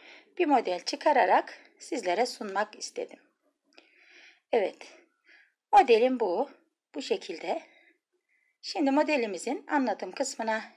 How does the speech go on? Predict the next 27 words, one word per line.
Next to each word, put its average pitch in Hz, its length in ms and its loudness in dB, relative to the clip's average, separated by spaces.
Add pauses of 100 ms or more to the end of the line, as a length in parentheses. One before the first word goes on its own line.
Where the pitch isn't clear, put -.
(120)
geçelim. - 400 -10 (600)
Evet 190 300 0
arkadaşlar, 220 800 2 (440)
çiçeğimizle 247 840 2
ara 226 180 8
suyunun 185 380 -6
arasına 190 500 2
dört 262 220 2
tane 277 320 2
tığ 240 200 2
battı 180 280 2
mesafesi 202 640 0
bırakarak 247 500 4
başlıyoruz. 220 680 2 (1080)
Ve 254 320 8 (240)
beşinci 285 640 4 (220)
yuvanın 233 380 6
içine 233 460 -2
tığ 202 200 0
battığı 202 420 2
ile 165 260 2
sık - 260 -10
iğne 196 220 2
ile 160 120 0
ipimizi 180 440 -10
buraya 214 240 0
tutturduk. - 600 -16